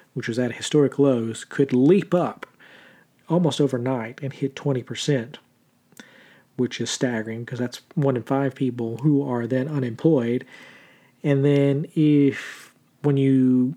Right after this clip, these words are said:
fast forward a little bit, the Federal Reserve and testimony before Congress, they are projecting in their internal models that we could see something as high as thirty-three, thirty-five percent unemployment. That is their worst case scenario that they are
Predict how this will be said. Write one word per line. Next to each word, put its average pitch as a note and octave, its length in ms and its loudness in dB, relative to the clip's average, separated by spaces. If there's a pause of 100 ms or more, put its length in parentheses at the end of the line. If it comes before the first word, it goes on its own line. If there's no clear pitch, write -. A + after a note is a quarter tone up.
(140)
fast C#3 300 0
forward G#3+ 240 4
a D3 40 6
little C3 200 4
bit, B2+ 240 0
the - 80 -10
Federal C3+ 240 0
Reserve C#3+ 680 2
and A#2 220 -6
testimony A#2+ 500 -6
before A#2+ 200 -6
Congress, B2 440 -4
they F3 440 4
are C#3+ 200 -2
projecting C3+ 880 -2 (180)
in A#2 100 -6
their B2 160 -2
internal D#3+ 320 -2
models A2+ 540 -8 (640)
that C3 180 2
we C3+ 160 4
could F3 300 0
see E3 180 2
something C#3 360 -2
as B2 120 -6
high B2+ 380 -6
as A#2 160 -6
thirty-three, C3+ 640 2
thirty-five B2 640 -2
percent A2+ 460 -10 (160)
unemployment. A2+ 840 -10
That C#3 220 2
is B2 180 2
their B2+ 240 0
worst B2 500 -4
case A#2+ 280 -6
scenario A2+ 500 -10
that G#2+ 200 -14
they A#2+ 180 -4
are G#2+ 400 -10